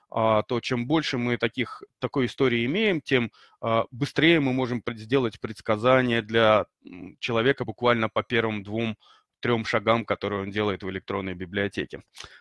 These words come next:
А вот, вот это мы примерно ждём от рекомендательных сервисов, которые будут нас сопровождать в буд-, в электронных библиотеках будущее-, будущего. Далее. А, рекомендации поведения, подсказки, э, семафоры.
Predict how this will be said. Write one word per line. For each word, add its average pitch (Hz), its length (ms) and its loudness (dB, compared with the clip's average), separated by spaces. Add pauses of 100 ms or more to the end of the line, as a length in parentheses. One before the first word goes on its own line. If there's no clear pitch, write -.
А 107 120 2
вот, 123 400 0
вот 139 400 -2
это 190 240 6
мы 139 160 4
примерно 123 460 4
ждём 180 460 2
от 113 240 -2
рекомендательных 117 720 0
сервисов, 151 500 0
которые 107 400 -2
будут 107 340 -8
нас 104 160 -2
сопровождать 101 640 0
в 101 60 -12
буд-, 110 220 -8 (280)
в 117 60 0
электронных 113 460 2
библиотеках 101 580 -4
будущее-, 101 600 -8 (540)
будущего. 101 480 -6 (720)
Далее. 139 440 10 (560)
А, 110 300 6
рекомендации 143 680 6
поведения, 170 720 2
подсказки, 147 920 4
э, 110 360 0
семафоры. 113 680 -2